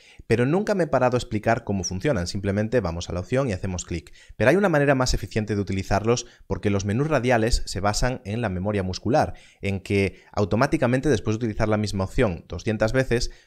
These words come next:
ya vamos a saber de memoria hacia qué lado está, entonces hay una manera mucho más rápida de utilizar los menús radiales. Vamos a verlo.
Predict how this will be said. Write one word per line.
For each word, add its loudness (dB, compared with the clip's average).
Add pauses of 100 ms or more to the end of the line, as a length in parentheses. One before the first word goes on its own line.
(120)
ya 2
vamos 6
a -4
saber 0
de 0
memoria 0
hacia -4
qué 2
lado 4
está, -2
entonces -2
hay 2
una 0
manera 0 (220)
mucho -2
más 0
rápida 2
de 2
utilizar -2
los -4
menús -6 (320)
radiales. -4
Vamos -4
a -4
verlo. -8